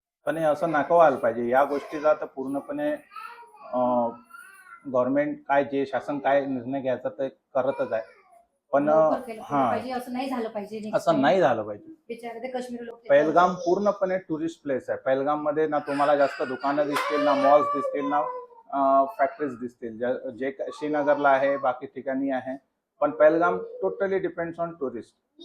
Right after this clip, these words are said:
Speaker 1: कारण की तिथे हॉटेल्स आहेत, पोनी राईड्स आहेत. त्याच्यासाठी लोकं मा-, अं, बा-, म्हणजे ते पोनी राईड जे घोडे, अं, वरती घेऊन जातात, खाली घेऊन येतात, ते जे मुलं आहेत, ते तीस तीस, चाळीस चाळीस किलोमीटर दुरून येतात. तीनशे रुपये रोज त्यांना मिळतो.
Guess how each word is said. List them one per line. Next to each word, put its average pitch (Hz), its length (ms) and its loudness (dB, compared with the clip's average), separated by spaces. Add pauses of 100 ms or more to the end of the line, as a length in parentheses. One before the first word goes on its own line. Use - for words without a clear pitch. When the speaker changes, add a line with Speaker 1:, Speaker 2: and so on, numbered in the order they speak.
Speaker 1:
कारण 151 200 6
की 151 60 -6
तिथे 143 200 -6
हॉटेल्स 131 460 0
आहेत, 131 120 4 (340)
पोनी 143 260 0
राईड्स 139 340 4
आहेत. 135 140 4 (460)
त्याच्यासाठी 156 480 0
लोकं 160 400 0
मा-, 127 260 0 (120)
अं, 143 300 -2
बा-, 139 200 2 (300)
म्हणजे 151 280 -4
ते 185 160 0
पोनी 165 360 -2
राईड 170 200 2
जे 165 140 -4
घोडे, 131 380 -2 (440)
अं, 131 500 0
वरती 135 280 0
घेऊन 151 240 -2
जातात, 147 240 6 (140)
खाली 147 180 0
घेऊन 151 160 -4
येतात, 135 180 2 (160)
ते 156 80 -2
जे 170 100 -4
मुलं 147 280 4
आहेत, 151 180 8 (340)
ते 170 80 -2
तीस 165 300 -4
तीस, 175 220 -2
चाळीस 170 280 2
चाळीस 185 300 4
किलोमीटर 175 400 -2
दुरून 165 460 2
येतात. - 240 0 (480)
तीनशे 214 300 0
रुपये 202 300 0
रोज 185 180 0
त्यांना 180 300 -2
मिळतो. 147 440 -6